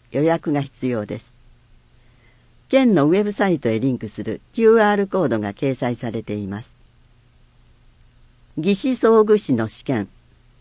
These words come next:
十一月五日日曜日、十時三十分から和歌山市の県子ども女性障害者相談センターで行います。採用予定人数は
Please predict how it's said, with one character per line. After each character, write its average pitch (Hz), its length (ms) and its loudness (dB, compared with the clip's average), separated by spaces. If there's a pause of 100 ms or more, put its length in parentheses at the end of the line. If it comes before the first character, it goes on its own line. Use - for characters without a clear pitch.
(400)
十 233 300 2
一 220 200 -2
月 190 260 0
五 160 220 -2
日 147 220 -2 (100)
日 147 340 -2
曜 139 200 2
日、 101 160 -10 (540)
十 247 240 2
時 151 160 -2
三 175 240 2
十 165 140 2
分 117 260 -4
か 104 100 -6
ら 95 140 -8 (500)
和 180 120 0
歌 226 180 0
山 214 260 2
市 - 160 -8
の 107 160 -4 (380)
県 190 320 2 (100)
子 196 160 2
ど 233 140 4
も 214 120 2
女 180 160 4
性 165 300 4
障 220 260 2
害 208 220 0
者 127 160 0
相 190 240 0
談 190 220 0
セ 185 160 0
ン 170 80 -2
タ 113 180 -6
ー 104 40 -4
で 107 100 -2
行 104 180 -6
い 101 240 -4
ま 95 140 -8
す。 - 120 -20 (880)
採 233 320 2
用 226 220 4
予 185 160 4
定 196 260 4
人 180 240 4
数 101 120 -4
は 101 260 -4